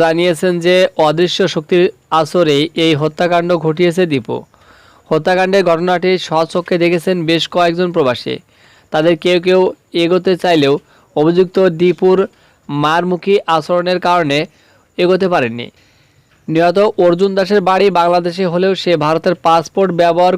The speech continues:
করে ওমানে অবস্থান করছিল, ফলে তার লাশ দেশে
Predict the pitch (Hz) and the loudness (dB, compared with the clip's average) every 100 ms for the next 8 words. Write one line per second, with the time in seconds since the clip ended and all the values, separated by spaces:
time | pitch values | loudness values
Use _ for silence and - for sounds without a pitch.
0 | - 185 165 143 160 - 165 165 175 175 | -2 0 2 2 0 0 0 2 2 2
1 | 170 175 185 180 165 - 123 120 - _ | 2 0 -4 -2 -4 -4 -6 -6 -8 _
2 | _ - _ - 170 180 180 180 170 170 | _ -20 _ -2 2 2 2 2 2 2
3 | 180 175 - _ _ - 143 160 - 185 | 0 -2 -14 _ _ -12 -4 -4 0 0